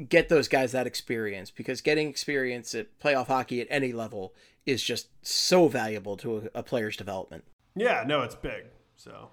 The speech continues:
Speaker 2: I'm, I'm glad he's down there playing some meaningful hockey.
Speaker 1: Hey, would you look at this tweet from two hours ago from the Phantoms account? When they went up four to one,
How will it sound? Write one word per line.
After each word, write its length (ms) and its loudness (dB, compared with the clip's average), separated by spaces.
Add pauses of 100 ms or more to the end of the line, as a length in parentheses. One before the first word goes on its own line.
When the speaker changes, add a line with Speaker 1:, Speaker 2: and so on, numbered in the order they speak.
(120)
Speaker 2:
I'm, 380 -12
I'm 120 -4
glad 260 2
he's 180 -8
down 220 -4
there 120 -6
playing 280 -10
some 140 -14
meaningful 400 -14
hockey. 240 -16
Speaker 1:
Hey, 140 10
would 140 10
you 100 12
look 140 12
at 100 2
this 220 6
tweet 420 2
from 160 -4
two 240 6
hours 340 8
ago 320 -2
from 320 -4
the 100 -4
Phantoms 440 4
account? 440 4 (420)
When 180 0
they 100 8
went 200 8
up 100 6
four 220 8
to 60 6
one, 440 8